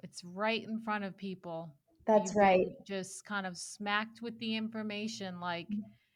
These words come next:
Speaker 1: it's time to get your health in order and take it
Speaker 2: Mm-hmm.
Speaker 1: seriously, 'cause it could be something as simple as twenty pounds, fifty pounds, getting some of that inflammation down in your body. I mean,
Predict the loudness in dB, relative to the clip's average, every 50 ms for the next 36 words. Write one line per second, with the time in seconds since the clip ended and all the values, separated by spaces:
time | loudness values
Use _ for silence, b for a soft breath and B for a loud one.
0 | b b -20 -12 -4 -2 -2 0 -2 -4 -6 -8 -6 -4 -4 -4 -4 -4 -6 -6
1 | -6 -6 -4 -4 -6 -6 -8 -10 -14 -12 -10 -10 -10 -8 -8 -8 -8 -6 -6 -6
2 | -4 -4 -4 -4 -6 -6 -8 -8 0 2 4 4 4 2 0 -2 -2 -2 -2 -2
3 | -4 -4 -6 -6 -8 -12 -10 -10 -10 -10 -12 -14 -12 -12 -12 -14 -12 -10 -10 -10
4 | -10 -8 -8 -8 -8 -8 -10 -12 -14 _ _ _ _ _ _ -12 -8 -8 -6 -8
5 | -8 -8 -10 -10 -8 -8 -10 -10 -12 -10 -10 -10 -10 -8 -8 -6 -6 -6 -6 -6
6 | -6 -6 -6 -6 -6 -10 -14 -18 -20 _ _ -20 -14 -10 -8 -8 -6 -8 -10 -10
7 | -8 -8 -6 -6 -6 -6 -8 -12 -14 -14 _ -8 -8 -8 -8 -10 -12 -12 -10 -8
8 | -6 -4 -4 -4 -4 -6 -8 -10 -10 -8 -8 -6 -6 -6 -8 -10 -10 -6 -6 -6
9 | -6 -6 -8 -10 -12 -10 _ -10 -8 -8 -8 -8 -8 -10 -10 -10 -12 -10 -8 -8
10 | -6 -6 -6 -6 -6 -8 -10 -10 -10 -8 -6 -4 -4 -4 -4 -4 -4 -6 -6 -8
11 | -8 -10 -10 -10 -12 -14